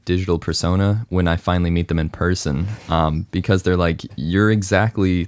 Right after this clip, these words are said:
the same as you are online." And I'm like, "I'm glad you say that. That's really nice," because, <laughs> you know, like, that's what I, like, I wanna be myself online, but, you know, when I'm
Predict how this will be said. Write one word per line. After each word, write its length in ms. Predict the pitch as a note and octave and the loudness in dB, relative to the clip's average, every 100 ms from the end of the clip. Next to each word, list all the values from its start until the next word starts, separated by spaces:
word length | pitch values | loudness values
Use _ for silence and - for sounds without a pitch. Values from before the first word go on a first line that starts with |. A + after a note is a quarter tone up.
| - | -4
the 100 | E2 | -4
same 360 | - F2+ F2+ | 0 2 2
as 140 | E2 E2 | 0 0
you 120 | D#2+ | 0
are 120 | D#2 | 0
online." 480 | D#2 E2 D#2 B1+ G#2 - - - | 0 -2 -4 -4 -8 -10 -18 -2
And 120 | A2+ | 4
I'm 80 | A#2+ | 6
like, 180 | A2+ G2+ | 6 4
"I'm 140 | G2 | 0
glad 460 | G2 G2 A2 A#2 B2 - - - - | 0 2 2 2 -2 -6 -20 -20 -6
you 160 | F2+ F2 | -2 -2
say 240 | - G2 | 0 0
that. 320 | E2 D2+ - | 2 -2 -2
That's 240 | E2+ D#2+ F2+ | -4 -4 -4
really 200 | F2+ E2 | -2 -2
nice," 440 | E2 E2 D#2 - | -2 -2 -4 -8
because, 680 | - E2 F2+ D#2+ D#2+ - - - B2 - | -10 -6 -2 -2 -2 -6 -4 4 4 6
<laughs> 320 | C3 - - - | 2 0 -12 0
you 100 | D#3 | 2
know, 100 | A#2 | 4
like, 200 | B2 B2 | 4 2
that's 160 | D3 | 2
what 80 | C#3 | 2
I, 60 | A2+ | 0
like, 240 | D#2+ A#2+ | 0 0
I 80 | A#2+ | 2
wanna 280 | A#2 C3 B2+ | 4 4 4
be 180 | G2+ | 6
myself 520 | G2+ F#2+ F#2+ G#2+ G2 F#2 | 6 6 6 6 6 4
online, 460 | F2 F2+ F2+ D#2+ | 2 2 0 0
but, 220 | E2 E2 | 0 -2
you 80 | - | 0
know, 260 | G2 D2 C2+ | 0 0 -2
when 180 | - F#2 | -2 0
I'm 340 | F#2 F#2 F2+ | 2 2 0